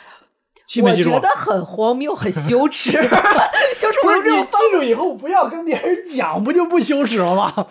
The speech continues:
Speaker 2: 我自己知道这件事，我也觉得很羞耻。
Speaker 1: 啊，自尊心这么强啊？
Speaker 2: 对，<laughs> 对，就是自，而且我其实我觉得我个人是一个算是想象力很丰富的人。
Speaker 1: 啊。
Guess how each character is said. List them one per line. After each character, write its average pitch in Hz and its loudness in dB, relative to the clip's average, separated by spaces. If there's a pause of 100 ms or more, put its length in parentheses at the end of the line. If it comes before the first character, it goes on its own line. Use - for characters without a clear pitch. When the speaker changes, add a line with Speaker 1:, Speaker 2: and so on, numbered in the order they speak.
Speaker 2:
我 240 0
自 330 -8
己 226 -8
知 208 -8
道 220 -2
这 214 -10
件 202 -2
事， 196 -8
我 185 -4
也 190 -6
觉 170 -12
得 185 -6
很 185 -12
羞 170 -10
耻。 - -16
Speaker 1:
啊， 160 -4
自 254 -6
尊 247 2
心 254 4
这 277 0
么 233 0
强 160 -4
啊？ 311 2 (120)
Speaker 2:
对， - 0
<laughs> - -12
对， 254 0
就 247 -2
是 269 -8
自， 302 -10 (400)
而 226 -2
且 269 -4 (140)
我 185 -2
其 339 -4
实 233 -6
我 185 -2
觉 175 -8
得 226 -2
我 196 -2
个 247 -2
人 190 0
是 202 -8
一 180 -8
个 175 -8
算 311 -2
是 165 -10 (580)
想 180 -8
象 220 -4
力 233 -4
很 196 -12
丰 143 -14
富 170 -16
的 147 -12
人。 - -20 (380)
Speaker 1:
啊。 113 -18